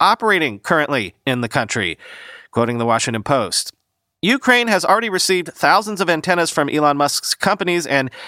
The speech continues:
European allies, which has proved, quote, very effective," Fedorov said in an interview with the Washington Post Friday, quote, "The quality of the link is excellent," Fedorov said through a translator using a Starlink connection from an undisclosed location.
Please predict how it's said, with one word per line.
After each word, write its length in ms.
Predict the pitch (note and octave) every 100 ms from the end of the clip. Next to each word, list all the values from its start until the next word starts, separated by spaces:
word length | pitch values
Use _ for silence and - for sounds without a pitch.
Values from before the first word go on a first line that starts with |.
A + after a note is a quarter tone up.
| - -
European 440 | A#2 A#2+ B2+ A2+
allies, 460 | - E3 D#3+ D3+ C#3+
which 220 | C#3 C#3+
has 200 | D#3+ C#3+
proved, 320 | - D#3+ C#3+
quote, 220 | - D#3 A#2+
very 220 | F3+ B3
effective," 560 | A#3 G3+ A#3 B3+ C#3 - - - - -
Fedorov 360 | B2+ B2 B2 A2+
said 300 | C3 A#2+ A#2
in 160 | B2
an 80 | A#2+
interview 320 | A#2+ B2 B2
with 100 | A#2+
the 60 | A#2+
Washington 340 | A#2+ A#2 A#2
Post 240 | G2+ A#2 -
Friday, 400 | A#2 A2+ B2 D3+
quote, 320 | - C3+ C3 - _ -
"The 140 | E3
quality 420 | D#3+ G3+ G#3 A#3
of 80 | A3
the 100 | F3+
link 220 | G3 G3 -
is 120 | D3+
excellent," 500 | F3 - G#3 D3 - -
Fedorov 380 | C#3+ B2 A#2+
said 260 | A2+ B2+ A#2
through 160 | B2 A#2+
a 80 | A#2
translator 460 | - B2 B2 C3
using 340 | B2+ C#3 C3+ B2+
a 100 | C3
Starlink 420 | - C#3+ D3 D3
connection 540 | - D#3 A3 - F#3+ G#3 - -
from 160 | - G3
an 80 | E3
undisclosed 480 | C#3 C3+ C#3+ C3+
location. 560 | C3+ B2+ G#3+ A#3 E3+ G2